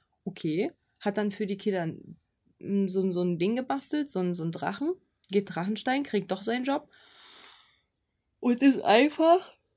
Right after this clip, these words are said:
und ist einfach wieder gut drauf. Er ist einfach nur gut drauf und es, da hat Mary Poppins gar nichts zu beigetragen.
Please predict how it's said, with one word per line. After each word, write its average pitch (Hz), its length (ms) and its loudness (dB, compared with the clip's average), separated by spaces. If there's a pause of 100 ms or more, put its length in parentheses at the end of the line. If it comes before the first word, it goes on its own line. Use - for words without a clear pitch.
(180)
und 247 760 2
ist 240 180 0
einfach 302 340 4
wieder 269 180 4
gut 262 240 -4
drauf. - 220 0 (380)
Er 208 80 -2
ist - 140 -6
einfach 370 300 2
nur 349 140 4
gut 330 200 -4
drauf 277 160 0
und 175 60 -4
es, - 160 -10
da 208 220 -2
hat 208 160 -4
Mary 247 200 0
Poppins 277 480 -4
gar 165 200 0
nichts 180 280 -4
zu - 120 -12
beigetragen. 175 840 -4